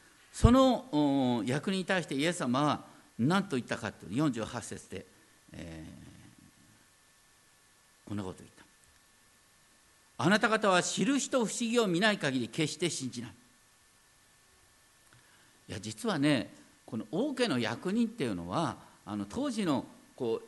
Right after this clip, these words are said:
う、ヘロデ・アンティパスなんていつもローマ帝国のご機嫌を伺いながら生きてるような人間なんですよ。目先の都合しか見てない。その役人なんだ。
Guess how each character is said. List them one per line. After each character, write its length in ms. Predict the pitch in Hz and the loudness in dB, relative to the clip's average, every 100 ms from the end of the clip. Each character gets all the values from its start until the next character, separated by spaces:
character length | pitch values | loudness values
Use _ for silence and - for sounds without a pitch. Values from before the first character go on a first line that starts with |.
| - _ _ | -18 _ _
う、 40 | - | -8
ヘ 120 | 180 | -4
ロ 100 | 202 | -2
デ・ 140 | 202 | -2
ア 120 | - | -2
ン 40 | 196 | -4
テ 100 | 202 | -6
ィ 40 | |
パ 140 | 165 170 | -6 -6
ス 140 | 156 | -4
な 140 | 120 | -4
ん 40 | 113 | -4
て 140 | - | -6
い 100 | 107 | -8
つ 120 | 127 233 | -4 -2
も 160 | 185 | 0
ロ 140 | 131 196 | 0 2
ー 20 | |
マ 160 | 247 | 0
帝 180 | 262 277 | 0 -4
国 160 | 247 220 | -4 -4
の 80 | 120 | -4
ご 200 | 123 131 | -4 -6
機 120 | 214 | -2
嫌 200 | 240 254 | -2 -2
を 20 | |
伺 300 | 233 233 240 | 0 0 0
い 60 | 240 | 0
な 100 | 233 | 0
が 120 | 220 | -2
ら 60 | |
生 60 | 147 | -2
き 80 | - | -4
て 100 | 190 | -4
る 60 | |
よ 80 | 156 | -2
う 40 | 117 | -2
な 100 | 101 | 0
人 200 | 107 113 | -2 -2
間 160 | 117 | -2
な 120 | 110 | -2
ん 80 | 90 | -4
で 60 | 76 | -8
す 140 | - | -14
よ。 80 | 78 - - - - - | -18 -18 -20 -20 -16 2
目 180 | 139 185 | 4 6
先 320 | 311 311 285 | 6 4 4
の 120 | 156 | 2
都 200 | - 165 | 0 0
合 160 | 185 208 | 2 0
し 100 | - | -2
か 140 | 123 | -4
見 160 | 92 110 | -2 -2
て 140 | 139 | 0
な 120 | 101 | -2
い。 60 | 80 - - _ _ _ _ _ - | -4 -14 -20 _ _ _ _ _ -8
そ 160 | - | 0
の 100 | 220 | 4
役 340 | 208 143 - 202 | 4 2 0 2
人 200 | 226 233 | 4 4
な 140 | 240 | 4
ん 80 | |
だ。 80 | 185 | 0